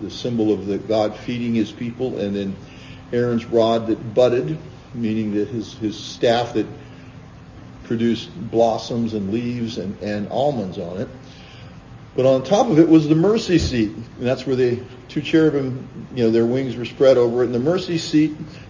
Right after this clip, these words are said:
that was the place where the priest would sprinkle the blood once a year on the Day of Atonement in the autumn. Uh, at least by our reckoning, if you're down south, it wouldn't be the autumn, but,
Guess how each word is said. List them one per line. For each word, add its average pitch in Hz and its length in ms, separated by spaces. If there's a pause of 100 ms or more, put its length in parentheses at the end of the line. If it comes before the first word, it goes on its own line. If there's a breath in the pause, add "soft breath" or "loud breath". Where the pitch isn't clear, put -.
that 127 180
was 156 120
the 151 80
place 160 320
where 139 120
the 127 80
priest 147 360
would 120 100
sprinkle 147 480
the 117 260
blood 123 500 (1040 loud breath)
once 131 260
a 139 40
year 135 240
on 127 100
the 117 100
Day 120 240
of 110 120
Atonement 127 720
in 107 160
the 101 120
autumn. 101 440 (1000 loud breath)
Uh, 90 120
at 90 100
least 110 180
by 95 140
our 90 160
reckoning, 107 460
if - 120
you're 80 160 (400 loud breath)
down 90 220
south, 101 380
it 87 100 (180)
wouldn't 95 180
be 87 100
the 87 120
autumn, 98 340
but, 101 180